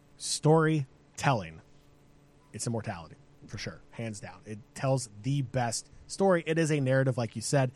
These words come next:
I think God of War Ragnarok does win it. Uh, I've never been disappointed with the narrative from any God of War, uh, uh, video game. Uh, it's all been solid. It's popular. That's why it's gonna win, but it should be,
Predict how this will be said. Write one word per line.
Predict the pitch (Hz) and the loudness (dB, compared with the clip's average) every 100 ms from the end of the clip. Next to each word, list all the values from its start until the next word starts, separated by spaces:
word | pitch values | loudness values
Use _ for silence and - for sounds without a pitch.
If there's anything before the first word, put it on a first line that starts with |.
| - - - | -8 -20 -8
I | 127 | 2
think | 165 180 | 4 6
God | 175 | 6
of | 165 | 6
War | 143 143 | 6 4
Ragnarok | 135 135 135 123 | 4 4 2 2
does | - 127 104 | 2 0 0
win | 123 | 0
it. | 131 131 | 0 -2
Uh, | - 107 107 | -6 -4 -2
I've | 120 | 0
never | 135 131 | 2 2
been | 131 | 0
disappointed | 123 120 117 123 120 | -2 -4 -4 -2 -2
with | 110 | -2
the | 110 | -2
narrative | 110 113 110 | -2 -2 -4
from | 107 110 | -6 -8
any | 107 107 | -6 -4
God | 113 | -4
of | 107 | -4
War, | 104 110 110 - | -4 -4 -4 -6
uh, | 101 90 87 - | -8 -8 -10 -14
uh, | 92 87 90 110 | -16 -16 -12 -4
video | 127 127 | 0 0
game. | 120 123 120 - - - | 0 -2 -4 -8 -20 -18
Uh, | 90 95 | -10 -10
it's | - - | -8 0
all | 139 131 | 2 2
been | 127 | 0
solid. | - 127 120 117 117 - _ - | -2 -2 -2 -4 -8 -12 _ -16
It's | 107 | -14
popular. | - 135 131 131 127 120 - - | -2 0 2 0 -2 -4 -8 -8
That's | 110 | -6
why | 120 110 | -2 -2
it's | 104 | -4
gonna | 113 107 | -4 -2
win, | 117 117 107 | 0 -2 -2
but | 120 110 | -4 -6
it | |
should | - 123 101 | -8 -8 -6
be, | 101 98 | -6 -6